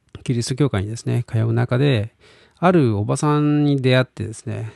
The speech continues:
えー、その人にいろいろと助けてもらうようになりました。で、そのおばさんがですね、「まあ、弟さんも来るんだったら面倒あげ-、見てあげるから何も心配せずに来なさい」と、まあ、呼んでくれるようになったんですね。で、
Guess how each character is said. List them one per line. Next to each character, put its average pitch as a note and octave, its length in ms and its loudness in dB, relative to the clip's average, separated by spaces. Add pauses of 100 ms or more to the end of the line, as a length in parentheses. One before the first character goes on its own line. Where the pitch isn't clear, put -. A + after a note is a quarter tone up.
(200)
え A2+ 500 -8
ー、 - 20 -8
そ - 160 -10
の C3+ 140 -2
人 B2 180 -6
に G#2 120 -2
い G#2 60 -2
ろ A#2+ 100 0
い - 20 2
ろ A#2 80 0
と A#2+ 260 -4
助 - 140 -2
け B2 40 -2
て A2 80 -2
も G#2+ 120 0
ら G#2+ 60 0
う A2 60 -2
よ A2 80 -2
う - 20 -4
に A2+ 140 -8 (1040)
な B2+ 100 2
り A#2 80 2
ま B2 140 4
し - 60 -6
た。 - 160 -12 (480)
で、 C#3 180 -2
そ D3+ 140 -2
の F3 100 4
お F3 60 4
ば F3 80 0
さ F3 140 2
ん - 20 4
が D3 100 4
で G#2+ 60 0
す - 100 -10
ね、 A2 220 -4 (480)
「ま D3 140 0
あ、 C3 60 2
弟 C#3 240 -2
さ F3+ 140 -4
ん F3 60 2
も E3 60 0
来 F3+ 120 -6
る F3 60 2
ん - 20 2
だ C3+ 80 2
っ - 20 -2
た B2 100 -2
ら - 20 0
面 C#3 180 2
倒 D#3 160 2
あ C#3 60 0
げ-、 C#3+ 120 -2
見 E3 160 0
て D#3 80 0
あ D3+ 40 2
げ C#3+ 100 0
る D3 80 -4
か C#3+ 100 -2
ら C3+ 40 0
何 C#3 240 0
も D3+ 120 0
心 D3+ 200 -2
配 D3+ 180 -2
せ D3+ 120 -4
ず C3+ 120 -4
に B2 100 0
来 - 120 -8
な D#3+ 80 -2
さ D#3 180 -4
い」 G#2+ 80 -4
と、 - 120 -18 (600)
ま A2+ 100 -4
あ、 - 20 -2
呼 A#2+ 140 0
ん B2 40 0
で B2 80 0
く C3 100 0
れ B2 80 4
る A#2+ 60 0
よ A2+ 80 0
う - 20 -2
に G2 60 -4
な G2 60 -4
っ - 40 -10
た - 100 -14
ん A2 40 -12
で A2 40 -12
す - 140 -20
ね。 A2 240 -8 (1300)
で、 A2+ 640 0